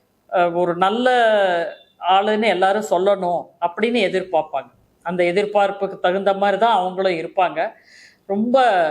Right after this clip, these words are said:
தாய் பாசம் உடையவர்கள். ஏன்னு கேட்டிங்கன்னா, சந்திரன் இந்த ராசியில உச்சமாறாருங்க.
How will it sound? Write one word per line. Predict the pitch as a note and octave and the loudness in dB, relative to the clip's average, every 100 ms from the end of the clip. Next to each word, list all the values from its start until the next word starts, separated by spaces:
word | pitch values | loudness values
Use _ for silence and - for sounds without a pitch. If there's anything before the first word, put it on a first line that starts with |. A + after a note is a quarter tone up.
| D3 - | -4 -2
தாய் | G3+ A3+ C4+ C#4 | 2 4 2 0
பாசம் | C4+ G#3+ G#3+ A3 F#3 | 0 0 0 -4 -2
உடையவர்கள். | E3+ E3 D3+ C#3+ - _ F3 | -2 -2 -4 -8 -16 _ 0
ஏன்னு | G#3 A#3+ A3+ | 0 0 -2
கேட்டிங்கன்னா, | G#3 F#3+ F#3 F#3 A3 F#3 D#3+ - _ _ - | -2 -2 -4 -2 0 -2 -4 -10 _ _ -4
சந்திரன் | G#3 A#3 C4 D4 D4 C#4+ | -2 0 0 0 0 -2
இந்த | G#3+ G#3+ G3+ | -2 0 0
ராசியில | E3 F3+ A3 A3 A#3+ G#3 D3+ D#3+ - - | 2 2 2 0 0 0 -2 -6 -14 -14
உச்சமாறாருங்க. | G3+ B3+ A#3+ G3+ F3+ E3 D3 | -4 0 2 2 2 0 -4